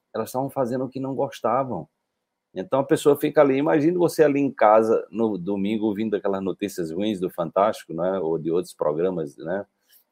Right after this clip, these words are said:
que é, são muito, muitos conteúdos nega-, muito, muita negatividade, muito impacto negativo, né, muito sensacionalismo.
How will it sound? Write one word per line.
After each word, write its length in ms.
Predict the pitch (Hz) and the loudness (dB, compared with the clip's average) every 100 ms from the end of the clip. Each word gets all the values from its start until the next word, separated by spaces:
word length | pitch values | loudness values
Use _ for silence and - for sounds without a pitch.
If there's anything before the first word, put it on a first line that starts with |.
| _ | _
que 60 | |
é, 140 | 80 78 | -4 -4
são 140 | 82 | -6
muito, 240 | 87 98 53 | -6 -8 -8
muitos 420 | 101 117 87 - | -6 -4 -6 -8
conteúdos 560 | - 80 76 87 82 82 | -12 -10 -4 -4 -4 -2
nega-, 260 | 78 - - | -2 -2 -4
muito, 180 | 90 - _ - | -10 -10 _ -20
muita 400 | 76 87 117 - | -10 -4 -2 0
negatividade, 760 | 82 78 - 78 78 90 85 | 0 0 -2 -6 0 0 0
muito 240 | 98 - | -6 -8
impacto 500 | 87 - 98 90 _ | -12 -4 -4 -4 _
negativo, 640 | 82 78 78 - 98 78 76 | -8 -4 -4 -4 -8 -8 -8
né, 200 | 85 87 | -10 -10
muito 200 | 85 85 | -14 -16
sensacionalismo. 880 | - 85 80 82 87 78 85 104 80 | -14 -12 -10 -10 -8 -4 0 0 0